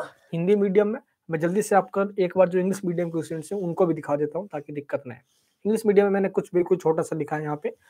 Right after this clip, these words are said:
"They are an example of one of India's unique art," जो दोस्त हम आर्टिस्टिक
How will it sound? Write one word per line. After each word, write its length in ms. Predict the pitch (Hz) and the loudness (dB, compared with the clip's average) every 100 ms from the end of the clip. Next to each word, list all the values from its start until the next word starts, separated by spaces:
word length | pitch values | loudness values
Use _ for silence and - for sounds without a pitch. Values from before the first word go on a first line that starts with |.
| - - _ _ - | -20 -20 _ _ -2
"They 260 | 165 208 214 | 6 10 10
are 140 | 220 | 8
an 120 | 196 | 2
example 500 | 147 170 180 185 208 | 2 0 0 0 0
of 240 | 196 - 185 | 0 2 2
one 120 | 196 | 2
of 40 | 190 | -2
India's 580 | 165 160 175 170 165 143 | -2 0 0 0 -4 0
unique 360 | 160 185 220 - 175 | 2 2 2 -2 -4
art," 280 | 151 - _ | -4 -6 _
जो 380 | 202 156 156 160 | -8 0 2 4
दोस्त 280 | 156 156 151 | 2 -2 -2
हम 120 | 160 | 0
आर्टिस्टिक 540 | 160 147 170 - - | 2 2 -2 -6 -10